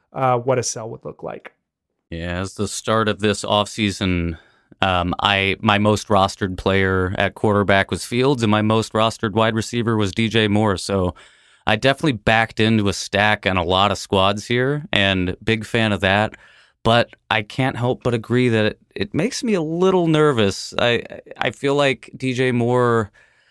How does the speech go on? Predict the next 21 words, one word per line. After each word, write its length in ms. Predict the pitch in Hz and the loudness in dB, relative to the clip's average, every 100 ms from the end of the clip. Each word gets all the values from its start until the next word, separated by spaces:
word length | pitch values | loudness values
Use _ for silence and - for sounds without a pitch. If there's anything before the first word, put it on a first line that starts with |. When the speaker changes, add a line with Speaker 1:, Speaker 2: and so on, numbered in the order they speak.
| _ _ _ - | _ _ _ -14
Speaker 2:
could 200 | - 131 | -2 0
have 100 | 113 | 0
had 140 | 117 | 0
a 60 | 117 | 0
lot 300 | 110 117 117 | 4 4 4
more 220 | 131 107 | 2 2
value 460 | 98 104 104 101 98 | 2 2 4 2 0
if 120 | - | 0
he 100 | 104 | -2
went 500 | 98 101 95 90 - - - - _ | 0 2 2 -2 -6 -18 -20 -20 _
somewhere 520 | - - 98 98 95 | -10 -2 0 2 2
else. 340 | 92 90 - - | 2 -2 -6 -4
But, 360 | 98 95 95 - - | 2 2 2 -6 -6
you 120 | 107 | -2
know, 320 | 104 101 98 92 | 2 2 0 0
like 180 | 104 107 | -2 -2
you 60 | |
said, 280 | - 104 95 | -2 0 2
we 140 | 110 | 0
can 160 | 123 123 | 2 2
hope. 360 | 110 117 110 | 4 4 2